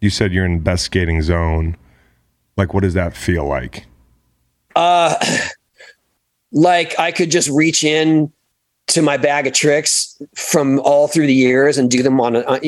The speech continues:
Speaker 2: any, anytime, anyhow. And we were, we were on tour during those years, like, two thousand two, two thousand five-ish, on, on the Boom Boom Hucksham tour, which was an arena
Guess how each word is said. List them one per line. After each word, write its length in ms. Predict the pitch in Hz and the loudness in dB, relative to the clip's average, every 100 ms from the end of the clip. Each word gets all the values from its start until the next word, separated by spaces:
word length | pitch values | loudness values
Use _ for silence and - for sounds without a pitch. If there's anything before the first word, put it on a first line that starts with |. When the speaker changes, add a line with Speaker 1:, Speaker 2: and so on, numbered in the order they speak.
| - | -2
Speaker 2:
any, 320 | 147 131 120 - | 0 0 -2 -4
anytime, 720 | 147 135 131 131 131 139 143 | -4 -2 -2 0 0 -2 0
anyhow. 560 | 131 131 123 120 131 | 0 0 -2 0 0
And 180 | 131 120 | 0 0
we 100 | 123 127 | 2 4
were, 240 | 120 117 - - - | 4 2 -4 -16 -4
we 140 | 147 160 | 0 2
were 120 | 170 | 2
on 140 | 156 139 | 2 0
tour 440 | - 151 156 165 | 0 2 4 2
during 280 | 156 156 156 | 2 0 2
those 220 | 156 135 | 2 2
years, 500 | 143 151 156 151 - | 2 4 2 0 -2
like, 280 | 139 131 - - - - _ | 0 0 -2 -14 -20 -20 _
two 180 | - 170 | -4 -2
thousand 440 | 151 156 147 147 131 | 2 2 2 0 0
two, 380 | - 151 147 151 | 0 2 4 2
two 140 | - | 0
thousand 340 | 135 143 131 123 | 0 0 0 -2
five-ish, 720 | - 127 135 143 156 151 - - | 0 2 2 2 2 0 -2 -2
on, 320 | 131 127 123 | 0 2 0
on 200 | 131 120 | 0 2
the 80 | 117 | 2
Boom 220 | 120 135 | 2 2
Boom 120 | 135 | 2
Hucksham 400 | 120 127 - 143 | 2 0 0 -2
tour, 320 | 135 143 143 147 | 0 2 4 4
which 160 | 135 | 2
was 120 | 147 131 | 0 2
an 80 | 120 | 2
arena 520 | 107 117 131 135 | 2 2 2 0